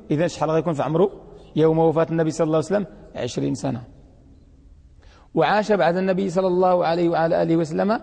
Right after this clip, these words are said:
أزيد من ثلاثة وثمانين سنة، أزيد من ثلاثة وثمانين سنة، لأنه مات في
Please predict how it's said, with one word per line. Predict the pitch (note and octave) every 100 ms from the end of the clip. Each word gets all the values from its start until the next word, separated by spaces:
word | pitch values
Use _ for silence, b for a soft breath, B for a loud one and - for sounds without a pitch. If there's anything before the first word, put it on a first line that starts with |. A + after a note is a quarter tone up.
| B B
أزيد | G#3 G3 G3 A3+ G#3
من | F#3+
ثلاثة | D#3+ F#3 G3
وثمانين | F#3+ G3 G#3 A#3+ B3
سنة، | F#3 F3 B2 A#2+ - - - - - - - - - - -
أزيد | E3+ G3+ G3 A3 F3+ -
من | - D#3
ثلاثة | E3+ F3+
وثمانين | E3+ F#3 A3 F#3+
سنة، | D#3 C3 B2
لأنه | C#3 D#3 D#3+
مات | F3+
في | E3+